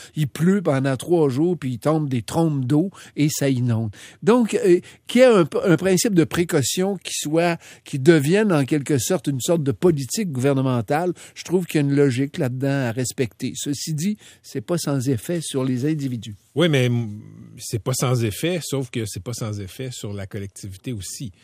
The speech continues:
Speaker 2: Euh, moi, je trouve pas ça cruel, là, l'idée qui est avancée par Québec de, de dire, écoute, t'es un, t'es un sinistré chronique, les dédommagements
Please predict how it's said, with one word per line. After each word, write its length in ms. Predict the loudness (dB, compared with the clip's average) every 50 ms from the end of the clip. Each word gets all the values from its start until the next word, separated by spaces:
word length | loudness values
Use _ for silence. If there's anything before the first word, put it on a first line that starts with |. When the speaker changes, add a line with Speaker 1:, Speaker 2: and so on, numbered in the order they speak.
| _ _ -20 -20 _ _ _ _ -14
Speaker 2:
Euh, 540 | -12 -10 -8 -8 -8 -8 -8 -8 -10 -10 -12 -12 -14 -14 -16 -18 -20 -20 -20 -20 -20 -18 -14
moi, 120 | -10 -10
je 80 | -10 -8
trouve 120 | -8 -10 -10
pas 140 | -8 -8 -8
ça 120 | -8 -8
cruel, 540 | -8 -6 -6 -6 -4 -4 -4 -4 -4 -4 -4
là, 100 | -4 -6
l'idée 340 | -6 -6 -6 -6 -6 -6 -4
qui 100 | -6 -6
est 80 | -6
avancée 360 | -6 -8 -8 -8 -10 -8 -10 -10
par 140 | -10 -10 -10
Québec 340 | -10 -10 -10 -8 -10 -10 _ -10
de, 180 | -10 -10 -10 -12 -16 _ _ _ _ _ _ _ _ _ -16
de 80 | -16 -14
dire, 280 | -12 -8 -6 -6 -4 -6
écoute, 280 | -6 -6 -6 -6 -6 _ _ _ _ _ _ _ _
t'es 180 | -2 0 0 0
un, 180 | 0 -2 -4
t'es 280 | -4 -6 -2 -2 0 0
un 60 | 0
sinistré 480 | -2 -4 -4 -4 -4 -4 -4 -4 -4 -4
chronique, 580 | -2 -4 -4 -4 -4 -6 -8 -10 _ -18 -20 _ _ _ _ _ _ _ _ _ _ _ _ _ -14
les 240 | -10 -6 -4 -4 -2
dédommagements 880 | 2 2 2 4 4 2 2 2 0 0 -2 -2 -4 -4 -4 -6 -8